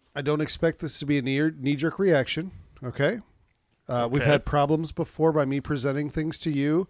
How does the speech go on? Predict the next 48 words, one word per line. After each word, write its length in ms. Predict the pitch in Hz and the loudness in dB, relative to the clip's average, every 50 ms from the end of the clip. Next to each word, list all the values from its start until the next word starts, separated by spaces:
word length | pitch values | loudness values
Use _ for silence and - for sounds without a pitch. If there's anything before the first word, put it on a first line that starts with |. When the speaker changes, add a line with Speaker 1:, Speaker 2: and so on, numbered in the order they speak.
| _ - - - - - - - - - _ - | _ -20 -20 -20 -20 -20 -20 -20 -20 -20 _ -10
Speaker 1:
and 240 | - 127 127 120 113 | -6 -6 -4 -4 -4
saying, 480 | - - 151 143 139 135 131 123 120 - _ | -2 0 0 0 2 2 0 -2 -4 -8 _
"If 160 | - 117 - | -14 -8 -4
you 60 | 135 | -2
don't 100 | 143 165 | -2 -2
wanna 180 | 160 143 127 120 | -2 -2 -4 -4
do 160 | 110 120 135 | -2 -2 -2
this 220 | 135 131 107 - 127 | -2 -2 -2 -2 -2
afterwards, 560 | 120 110 - - 110 101 104 104 95 - - | -4 -4 -6 -6 -8 -8 -8 -8 -10 -12 -12
just 240 | - - 120 - - | -10 -8 -8 -6 -4
tell 160 | - 143 131 | -2 -2 -2
me 140 | 123 123 113 | -2 -4 -6
and 80 | 107 | -6
I'll 80 | 104 110 | -6 -6
edit 140 | 107 107 110 | -6 -4 -4
out." 180 | 117 107 107 | -4 -4 -4
And 80 | 104 123 | -4 -2
you're 100 | 127 135 | 0 0
like, 240 | 135 139 143 - - | 0 0 0 0 0
"No, 160 | 302 302 277 | 2 2 4
no, 160 | 240 247 240 | 4 4 4
no, 80 | 196 190 | 4 2
it's 100 | 196 - | 2 0
fine." 320 | - 156 143 127 120 123 | 0 2 2 2 2 0
And 120 | 131 127 | -2 -2
then 100 | 127 127 | -2 0
later 240 | 123 127 123 117 117 | 0 0 0 2 0
you're 100 | 113 113 113 | 0 0 0
like, 300 | 113 117 113 - - - | 0 0 -2 -2 -2 0
"No, 220 | 135 131 123 113 | 0 2 2 0
so 480 | - - - 120 117 117 117 113 113 113 | -2 -4 -4 -2 -2 0 0 0 0 0
I 20 | |
don't 80 | 113 113 | -2 -2
wanna 160 | 107 113 110 104 | -2 -4 -4 -4
do 160 | 101 113 110 | -4 -4 -4
that." 240 | 104 104 - 175 - | -2 -2 -2 -2 -4
<laughs> 40 | - - - - - - - - - - - - | -8 -14 -14 -16 -16 -16 -18 -18 -18 -16 -4 0
Anyway, 460 | 165 156 156 147 135 123 113 110 - - - - - - _ _ _ _ _ - - - - - - - | 4 4 6 6 4 2 2 0 -2 -6 -10 -16 -20 -20 _ _ _ _ _ -20 -20 -20 -20 -20 -16 -8
sorry, 240 | - - 123 110 | -6 -4 -2 -2
my 100 | 101 110 | -4 -4
bitterness 440 | 113 104 135 127 127 123 123 120 - | -4 -2 0 0 0 0 -2 -2 -4
was 100 | 139 127 | -4 -2
seeping 320 | - - 156 139 - 147 123 | 0 0 0 0 0 -2 -4
through 200 | - 170 170 160 | 0 2 4 6
there 100 | 156 147 | 6 4
a 60 | 139 | 4
little 160 | 139 139 143 | 2 0 0
bit. 280 | 131 147 151 156 - - | 2 2 2 2 0 -6